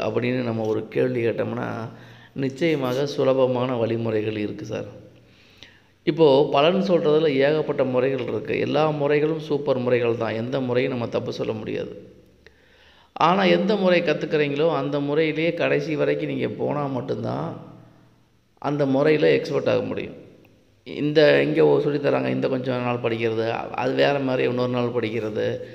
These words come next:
இன்னொரு மெத்தடை அடுத்து படிக்கிறது, இப்படி மாறி மாறி எதையுமே ஒரு முழுசா படிக்காம நுனிப்புல் மேய்ஞ்சிட்டே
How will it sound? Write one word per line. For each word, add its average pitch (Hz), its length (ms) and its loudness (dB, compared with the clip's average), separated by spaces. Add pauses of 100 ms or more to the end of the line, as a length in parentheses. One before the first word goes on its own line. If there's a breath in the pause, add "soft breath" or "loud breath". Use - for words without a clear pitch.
(360 loud breath)
இன்னொரு 170 300 4
மெத்தடை 143 420 2
அடுத்து 127 320 0
படிக்கிறது, 120 340 0
இப்படி 135 220 -2
மாறி 139 340 2
மாறி 147 480 0 (280 loud breath)
எதையுமே 175 520 4
ஒரு 165 180 0
முழுசா 151 320 -2
படிக்காம 135 600 0
நுனிப்புல் 160 440 -2
மேய்ஞ்சிட்டே 135 420 -2